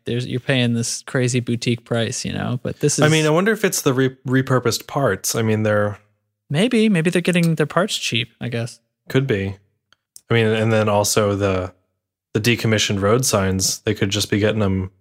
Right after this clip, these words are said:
Speaker 2: free or
Speaker 1: <laughs> From the
Speaker 2: dirt cheap.
Speaker 1: road.
Speaker 2: I don't know.
Speaker 1: <laughs> Stealing
Speaker 2: From
Speaker 1: 'em.
Speaker 2: the road, they're just taking 'em. <laughs> I've got one downstairs. I wonder if I could send it in and have 'em make an amp.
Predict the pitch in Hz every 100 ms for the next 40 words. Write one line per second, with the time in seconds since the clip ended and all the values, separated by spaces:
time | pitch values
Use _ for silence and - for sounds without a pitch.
0 | _ _ - - 107 131 143 87 - -
1 | 165 139 135 131 - - 123 117 143 127
2 | - - 131 139 147 143 131 131 143 147
3 | 135 - 175 151 160 156 175 226 - -
4 | - 190 - 254 - - 202 - 196 214
5 | 240 - - - - 175 156 175 160 143
6 | 131 127 123 - 123 147 113 117 120 123
7 | 131 113 113 131 120 117 135 120 107 107
8 | 107 107 110 113 120